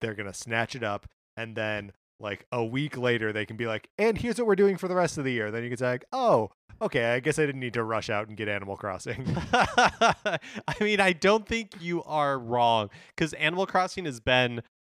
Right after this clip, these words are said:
Speaker 2: like, in the top two, if not the top seller in the U S eShop since it was available for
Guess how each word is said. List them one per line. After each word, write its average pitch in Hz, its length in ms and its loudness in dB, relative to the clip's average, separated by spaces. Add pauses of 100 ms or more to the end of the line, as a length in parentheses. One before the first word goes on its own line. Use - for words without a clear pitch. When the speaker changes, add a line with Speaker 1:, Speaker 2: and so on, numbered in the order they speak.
(140)
Speaker 2:
like, 120 300 4 (300)
in 131 400 -4
the 131 100 2
top 135 420 0
two, 135 380 4
if 127 160 -4
not 123 240 2
the 131 140 -6
top - 280 2
seller 120 400 2
in 123 180 -8
the 113 100 -4
U 117 220 2
S 113 280 2
eShop 127 520 2 (260)
since 135 420 0
it 127 180 -4
was 120 360 2
available 117 480 0
for 110 180 -8